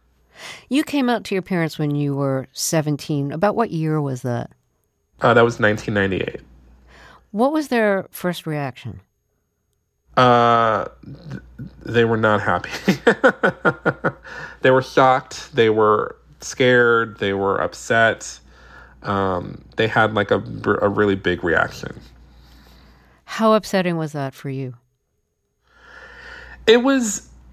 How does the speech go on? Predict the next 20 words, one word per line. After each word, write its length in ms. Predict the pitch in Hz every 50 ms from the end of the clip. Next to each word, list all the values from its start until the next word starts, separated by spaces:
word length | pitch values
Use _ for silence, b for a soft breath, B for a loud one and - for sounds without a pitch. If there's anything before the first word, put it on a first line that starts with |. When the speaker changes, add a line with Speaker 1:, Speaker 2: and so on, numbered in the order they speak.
| -
Speaker 2:
it 80 | 185 208
was 220 | 214 240 202 170
very 360 | 156 147 170 175 190 202 208
upsetting 560 | 202 180 170 - - - 160 147 147 135 120 -
ultimately, 800 | 101 120 127 131 - - 151 107 - 120 117 117 110 110 110
but 200 | 107 104 165 -
in 140 | - 143 147
the 100 | 151 135
moment, 640 | 131 127 127 131 135 139 139 135 127 117 107 - - - -
I 140 | 117 127 127
was 200 | 131 131 127 -
so 280 | - - 139 131 127
consumed 800 | 127 - - 127 120 - - - 123 120 117 113 117 117 113 117
by 260 | - 110 107 104 92 78 -
all 240 | - 98 107 107 107
of 160 | 104 101 101
their 200 | 101 104 104 107
emotions 720 | 113 123 127 131 135 135 143 139 - 160 147 147 151 151 139
that 220 | - 113 101 - - -
I, 520 | 107 107 110 113 113 110 110 110 98 -